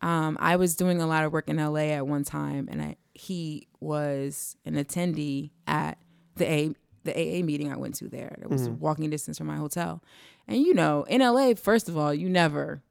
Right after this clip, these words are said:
Speaker 1: nobody's ever like, <gasps> "Look, there's
Speaker 2: It's like
Speaker 1: so-and-so."
Speaker 2: New York.
Speaker 1: It's just like, whatever. Um, and in particularly in A A, one of the beauty,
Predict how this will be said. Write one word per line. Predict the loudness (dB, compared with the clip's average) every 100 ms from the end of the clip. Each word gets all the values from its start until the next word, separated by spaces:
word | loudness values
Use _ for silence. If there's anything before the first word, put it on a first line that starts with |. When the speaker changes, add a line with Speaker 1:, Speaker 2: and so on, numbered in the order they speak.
| 4
Speaker 1:
nobody's | 8 8 8 6
ever | 4 2 0
like, | -4 2 4 4
<gasps> | -2 2
"Look, | 2 4
there's | 2
Speaker 2:
It's | 4
like | 6
Speaker 1:
so-and-so." | 8 8 8
Speaker 2:
New | 6
York. | 4
Speaker 1:
It's | 0
just | 0 -2 2
like, | 2 4
whatever. | 4 6 4 -2 -4 -20 _ _ 4
Um, | 6 6 2 0 -2 0
and | 0
in | 0
particularly | -2 -2 -2 -2 -2 2 2 2 2 0
in | -2 -4
A |
A, | -2 -2 0 -2 -2 -6 -10 _ -6
one | 0 0
of | 0
the |
beauty, | -2 0 0 0 -2 -4